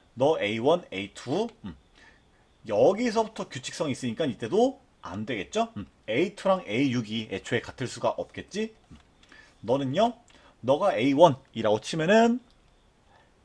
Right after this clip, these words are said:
에이투부터 규칙성이 있으니까 가능하고요. 음. 너 가능, 너 가능, 그리고 너도 가능하고요. 이로 시작하는 경우, 음, 이부터 시작하는 경우도 당연히 가능하겠고요. 음,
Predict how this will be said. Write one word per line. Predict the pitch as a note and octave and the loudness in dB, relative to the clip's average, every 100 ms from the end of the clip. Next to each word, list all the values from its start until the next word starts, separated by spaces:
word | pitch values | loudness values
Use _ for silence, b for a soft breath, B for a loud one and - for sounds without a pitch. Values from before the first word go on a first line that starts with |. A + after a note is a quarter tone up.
| - | -2
에이투부터 | A#2 G3 G#3 - G3+ G3+ - F#3 | 2 2 0 -6 -6 -4 -2 -2
규칙성이 | - B2+ - D#3+ E3 F3 | -4 -14 -8 -6 -4 -4
있으니까 | - B2 G#2+ F#3 G3+ | -4 -6 2 2 2
가능하고요. | - A2 A#2+ A2 D3+ F#3+ - | -4 -2 -2 2 2 2 -2
음. | E2 - _ b b b | -18 -20 _ b b b
너 | - D3 E3+ | 4 6 6
가능, | G#2 B2+ G#3+ A#3 - | 4 -6 -6 -8 -2
너 | A2+ C#3 | 4 4
가능, | C3+ G#2 A2+ - _ | 4 -4 -4 -6 _
그리고 | - A#2+ | -10 -6
너도 | G#2+ A#2 C3+ | 0 0 -2
가능하고요. | G#2+ G#2+ F#2+ C3 A3 B B B B B - | -4 -6 -2 0 0 B B B B B -12
이로 | C3 F#3+ A#3+ | -8 -2 -2
시작하는 | A3+ A#3+ - F3+ | 0 -4 -2 -4
경우, | C3+ G#2+ A#2 - | -2 -2 -2 -6
음, | F#2+ - _ | -14 -14 _
이부터 | A#2+ F3 G#3 G3+ G3 | -8 -6 -8 -8 -10
시작하는 | - - G3 F#3 | -8 -6 -4 -4
경우도 | A2+ A2+ A#2+ | -6 -8 -8
당연히 | G2+ A2+ | -8 -8
가능하겠고요. | A#2 G2 G#2 G#2 - C#3 G3 - | -8 -8 -8 -8 -2 0 0 -2
음, | - | -16